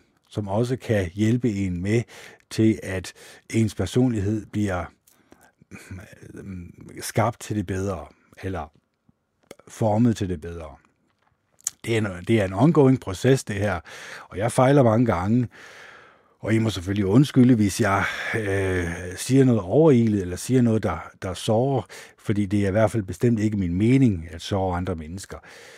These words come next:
Men som sagt, øh, det jeg læste højt her,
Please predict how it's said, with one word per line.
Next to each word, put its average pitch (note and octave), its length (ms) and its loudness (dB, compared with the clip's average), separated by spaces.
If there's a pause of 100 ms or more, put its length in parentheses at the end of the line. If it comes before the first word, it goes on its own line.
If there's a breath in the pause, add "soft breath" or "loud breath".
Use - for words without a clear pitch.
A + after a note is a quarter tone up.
(180 loud breath)
Men A#2+ 260 2
som B2 220 -2
sagt, B2+ 500 -2 (140)
øh, G2 240 -8 (180)
det A#2+ 140 2
jeg G#2+ 120 -2
læste G2+ 300 -4
højt A#2+ 300 0
her, A#2 260 0